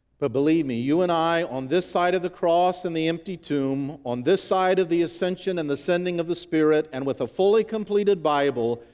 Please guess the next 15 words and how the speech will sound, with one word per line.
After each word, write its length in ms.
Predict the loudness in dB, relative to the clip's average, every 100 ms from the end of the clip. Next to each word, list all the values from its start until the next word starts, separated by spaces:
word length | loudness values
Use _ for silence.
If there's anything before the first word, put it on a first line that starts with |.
| _ -2
you 200 | 2 4
and 100 | 4
I 220 | 2 0
have 380 | 0 0 -2 -6 -20 _ -18
way 520 | -6 2 4 4 4
more 260 | 2 0
reason 480 | 2 0 0 -4 -4
than 160 | -2 2
those 300 | 4 4 2
disciples 680 | -2 0 2 2 0 -4
on 80 | -2
the 80 | -4
shore 380 | -2 0 4 2
of 100 | 2
Galilee 680 | 2 2 2 2 0 0